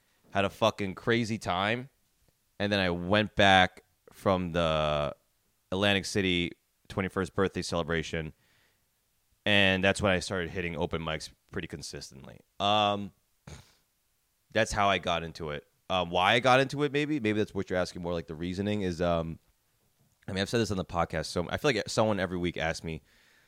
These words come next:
a variation of this question, but it's like, I always wanted to be in show business. That was kinda my dream growing up, be a, be a comedic actor, like a Jim Carrey.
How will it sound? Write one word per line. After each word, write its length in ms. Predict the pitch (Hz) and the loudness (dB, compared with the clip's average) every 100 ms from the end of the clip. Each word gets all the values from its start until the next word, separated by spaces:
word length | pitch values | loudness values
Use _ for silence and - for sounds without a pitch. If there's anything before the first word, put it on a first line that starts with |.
| _ _ _ _ _ - | _ _ _ _ _ -4
a 40 | |
variation 540 | 101 110 104 98 - 92 | 4 6 6 4 2 -4
of 80 | |
this 240 | 87 87 - | -4 -4 -6
question, 560 | - 95 90 - 107 | -2 0 0 0 0
but 140 | 101 90 | 2 0
it's 160 | 90 | 2
like, 220 | 95 90 - _ _ _ _ _ - | 2 0 0 _ _ _ _ _ -2
I 80 | |
always 380 | 104 127 143 143 | 4 6 6 6
wanted 300 | 110 120 127 | 6 6 6
to 60 | 123 | 4
be 140 | 117 | 4
in 60 | 113 | 0
show 260 | - 117 | 0 -2
business. 560 | 101 110 101 110 107 - | 0 -2 0 0 0 0
That 120 | 101 | 4
was 120 | 101 | 4
kinda 160 | - 117 | 4 2
my 140 | 107 | 2
dream 420 | 90 85 95 98 98 | -2 -2 0 2 4
growing 320 | 101 98 95 | 6 6 6
up, 300 | 98 95 - | 4 4 0
be 180 | 95 87 | 0 0
a, 80 | - | 0
be 140 | 92 | 0
a 200 | 87 82 - | 2 2 -2
comedic 380 | 95 92 95 90 | 0 4 4 4
actor, 600 | 87 87 - 101 95 92 | 2 2 2 2 4 4
like 140 | 90 82 | 2 0
a 40 | |
Jim 240 | 76 90 80 | -4 -6 -4
Carrey. 640 | - 104 107 104 104 98 | 2 6 6 6 2 0